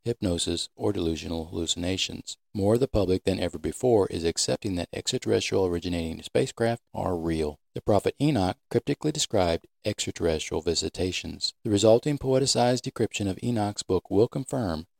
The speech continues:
early human civilizations recorded the events of extraterrestrial visitations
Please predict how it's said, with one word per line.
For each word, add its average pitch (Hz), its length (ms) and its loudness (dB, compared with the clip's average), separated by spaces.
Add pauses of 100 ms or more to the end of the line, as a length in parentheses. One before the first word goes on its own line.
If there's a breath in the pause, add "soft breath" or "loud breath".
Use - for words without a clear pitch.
early 107 300 4
human 131 400 -2
civilizations 120 800 2
recorded 107 400 0
the 139 80 -4
events 90 360 -2
of 90 180 -2
extraterrestrial 90 640 -2
visitations 90 720 -4